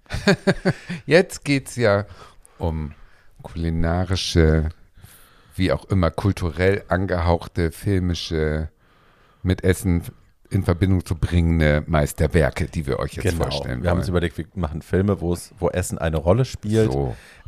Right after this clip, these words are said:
Speaker 2: Ähm, ich hätte drei Folgen zu dem Thema machen sollen, vielleicht können, vielleicht ist das auch die erste von vielen. Ähm, mal gucken. Aber, ähm,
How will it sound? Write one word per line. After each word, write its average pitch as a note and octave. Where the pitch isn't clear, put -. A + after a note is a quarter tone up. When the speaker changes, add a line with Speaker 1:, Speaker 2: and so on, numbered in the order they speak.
Speaker 2:
Ähm, F2
ich -
hätte F2+
drei F2+
Folgen A2
zu -
dem F#2
Thema F2+
machen F2+
sollen, E2+
vielleicht -
können, A2
vielleicht F2
ist -
das F#2+
auch -
die -
erste F2
von -
vielen. A#2
Ähm, F2+
mal E2
gucken. -
Aber, F2+
ähm, F2